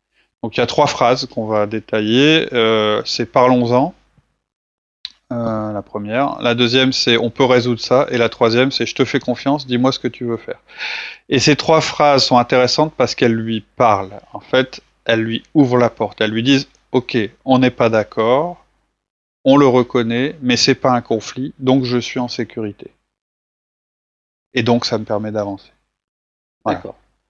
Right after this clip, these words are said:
Speaker 2: Donc tu conseilles de résoudre le conflit rapidement, mais on pourrait dire ça pour tous les profils. C'est pour tout le monde.
Speaker 1: Oui.
Speaker 2: C'est bien résoudre un conflit rapidement.
Speaker 1: Oui, oui, on aime, bon,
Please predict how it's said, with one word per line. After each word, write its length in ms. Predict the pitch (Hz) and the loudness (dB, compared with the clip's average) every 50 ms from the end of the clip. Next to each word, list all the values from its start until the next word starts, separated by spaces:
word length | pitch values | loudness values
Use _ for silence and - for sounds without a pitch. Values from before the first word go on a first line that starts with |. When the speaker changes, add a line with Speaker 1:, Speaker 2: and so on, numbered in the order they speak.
| _ _ _ _ _ _ _ - | _ _ _ _ _ _ _ -6
Speaker 2:
Donc 140 | 139 143 143 | -6 -4 -4
tu 80 | - | -4
conseilles 260 | 151 156 156 - 185 170 | -4 -4 -4 -2 -2 -2
de 80 | 160 | 0
résoudre 280 | 151 151 147 165 170 160 | 0 2 2 2 2 2
le 40 | 147 | 2
conflit 280 | 135 143 143 - - 151 | 0 -2 -4 -4 -4 -4
rapidement, 500 | 139 139 - 143 143 135 131 123 120 117 | -4 -4 -4 -2 0 0 0 0 -2 -4
mais 380 | 110 107 101 101 101 101 101 | -6 -6 -6 -6 -6 -6 -6
on 100 | 101 101 | -8 -10
pourrait 260 | 101 _ - 104 104 | -10 _ -4 -2 -2
dire 180 | 110 107 107 - | -2 -4 -6 -6
ça 140 | - - 120 | -4 -6 -6
pour 220 | - - - - - | -6 -8 -16 -16 -14
tous 160 | - - 143 123 | -6 -4 -2 -2
les 100 | 110 101 | -2 -2
profils. 480 | - - 117 117 - - - - - _ _ _ _ _ _ _ _ _ _ _ _ - | -6 -6 -10 -8 -8 -10 -12 -12 -12 _ _ _ _ _ _ _ _ _ _ _ _ -12
C'est 80 | 92 | -12
pour 160 | - 87 - | -12 -12 -12
tout 100 | - - | -8 -6
le 80 | 123 123 | -4 -4
monde. 260 | 127 113 95 90 90 - _ _ _ _ - | -4 -6 -10 -12 -16 -20 _ _ _ _ 2
Speaker 1:
Oui. 180 | 147 151 156 143 | 4 4 6 6
Speaker 2:
C'est 80 | 120 | 4
bien 160 | 104 120 127 120 | 4 0 -2 -2
résoudre 280 | 110 110 123 117 107 | -2 -2 -4 -4 -4
un 40 | 95 | -6
conflit 280 | - 104 - - 135 110 | -8 -10 -12 -10 -10 -12
rapidement. 480 | 92 87 - - 117 117 104 101 - _ _ _ _ _ _ _ _ _ _ _ _ - | -12 -12 -14 -14 -14 -14 -14 -16 -20 _ _ _ _ _ _ _ _ _ _ _ _ 2
Speaker 1:
Oui, 280 | 151 170 151 123 104 - | 4 4 4 2 0 0
oui, 320 | 101 113 123 139 131 107 - - | 0 2 4 4 4 2 0 -2
on 140 | 113 113 117 | -4 -2 0
aime, 180 | 117 117 123 117 - _ _ _ - | 0 0 0 -2 -4 _ _ _ -10
bon, 320 | 135 131 110 101 - | -4 -2 -2 -2 -2